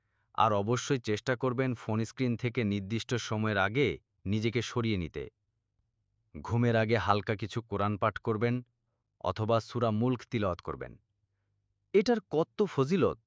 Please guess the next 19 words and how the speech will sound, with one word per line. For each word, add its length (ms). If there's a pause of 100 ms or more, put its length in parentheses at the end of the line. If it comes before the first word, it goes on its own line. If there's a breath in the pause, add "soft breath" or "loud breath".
(260)
সেটা 340
তো 100
জানেন 320
সবাই, 380 (500)
তাই 160
রাতে 320
সূরা 260
মুলক 320
পড়তে 260
ভুলবেন 380
না। 240 (840)
এছাড়াও 420
ঘুমানোর 440
আগের 220
সব 260
জিকির 400
আজকারগুলো 560
করে 280
ঘুমাবেন। 440